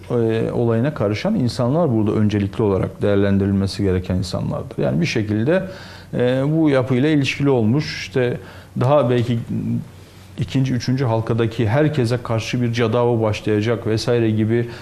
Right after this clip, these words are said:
böyle çok olumsuz bir görüntü vermek de doğru değil. Burada herkes kendi işini yapacak. Kanun, nizam neyse onun içerisinde kalacak. Bunu ben bu cemaat vesaire tartışmalarında da daha önce de çok konuştuğumuz bir konu.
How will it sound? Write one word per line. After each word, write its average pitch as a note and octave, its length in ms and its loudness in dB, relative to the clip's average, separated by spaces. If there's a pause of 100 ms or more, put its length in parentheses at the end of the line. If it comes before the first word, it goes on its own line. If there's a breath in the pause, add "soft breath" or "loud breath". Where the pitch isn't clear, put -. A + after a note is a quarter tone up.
(140 loud breath)
böyle G#2 120 -2
çok - 180 -4
olumsuz A#2+ 480 0
bir A#2+ 40 0
görüntü A#2 440 0
vermek B2+ 360 2
de G#2 100 -2
doğru G#2+ 200 -2
değil. - 140 -4
Burada G3+ 240 2
herkes A3 360 2
kendi F3 240 2
işini C3+ 240 0
yapacak. E2+ 340 -2 (680 loud breath)
Kanun, E3+ 420 4
nizam B2 360 2
neyse G3 420 2 (160)
onun E3 160 2
içerisinde A2+ 500 0
kalacak. - 400 -2 (640 loud breath)
Bunu A#3+ 240 2
ben B2+ 220 4 (120)
bu B2+ 100 0
cemaat C3 420 0
vesaire A#2 440 2
tartışmalarında A2+ 1000 2
da F#2+ 300 0
daha A#2+ 160 2
önce D3+ 240 0
de B2+ 100 0
çok - 280 -4
konuştuğumuz G#2+ 520 0
bir G#2+ 60 -8
konu. E2+ 280 -6